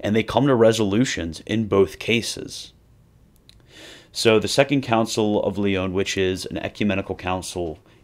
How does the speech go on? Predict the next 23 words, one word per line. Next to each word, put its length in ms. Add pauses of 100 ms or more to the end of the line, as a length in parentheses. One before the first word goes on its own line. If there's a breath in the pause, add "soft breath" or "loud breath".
in 140
the 80
West, 540 (140)
well, 220
regarded 460
by, 220 (120)
uh, 200 (460)
the 480
Latin 380
Church 340
as 120
being 440
an 140
ecumenical 480
council, 640 (720 loud breath)
they 240
accept 560
the 80
profession 840
of 500 (180)
Emperor 440
Michael 520
the 240